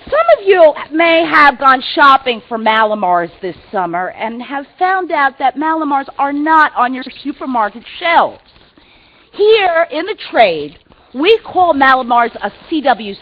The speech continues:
C. And C W C stands for Cold Weather Cookie. But on the Uncle Bob Show, I have a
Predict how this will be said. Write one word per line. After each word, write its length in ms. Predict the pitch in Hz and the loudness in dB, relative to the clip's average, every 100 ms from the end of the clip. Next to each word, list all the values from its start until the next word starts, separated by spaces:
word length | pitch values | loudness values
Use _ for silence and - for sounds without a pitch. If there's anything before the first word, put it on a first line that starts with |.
| - | -14
C. 200 | 147 104 _ _ _ _ _ _ _ - | -14 -14 _ _ _ _ _ _ _ -14
And 180 | 196 202 - | -12 -14 -14
C 240 | 349 392 403 | -8 -6 -4
W 380 | 359 311 277 277 - | -4 -4 -4 -10 -10
C 240 | 226 180 180 - | -14 -14 -14 -10
stands 340 | 196 170 165 | -8 -8 -12
for 140 | - 156 - | -16 -20 -20
Cold 580 | - 240 240 254 269 - _ | -8 -2 -2 -2 -6 -12 _
Weather 440 | 175 175 175 165 160 - | -6 -4 -2 -4 -10 -10
Cookie. 480 | - 190 - 95 _ _ _ _ _ - _ _ _ | -12 -12 -12 -20 _ _ _ _ _ -20 _ _ _
But 120 | 196 202 | -2 2
on 140 | 202 | 2
the 160 | 208 254 | 2 2
Uncle 280 | 330 370 | 2 0
Bob 320 | 311 330 302 277 - - | 2 6 6 4 -4 0
Show, 280 | 330 269 | 2 4
I 120 | 214 240 | 4 4
have 100 | |
a 60 | 196 | 2